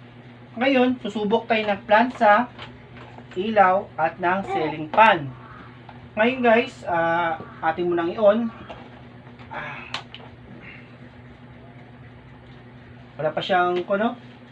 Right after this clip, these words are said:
wattage. Bali, zero pa. Ngayon, gagamitan ko siya ng ilaw muna ngayon, ha.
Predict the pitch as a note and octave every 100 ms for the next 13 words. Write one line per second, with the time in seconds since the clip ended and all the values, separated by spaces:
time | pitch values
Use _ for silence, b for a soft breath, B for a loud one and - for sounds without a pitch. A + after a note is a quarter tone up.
0 | - - - - D#3+ G#3+ G#3 - - -
1 | C#3 C#3+ C#3+ C#3+ - D3 C#3 D#3 G3+ G3+
2 | E3+ - - - - B B B B -
3 | A3 A#3+ A#3 G3+ G#3+ G#3+ A3+ G3 G3 E3+
4 | F#3 G3 G#3+ A3+ A3 A3 - - - D#3
5 | D#3 E3 E3 E3+ D3+ D#3+ E3+ F3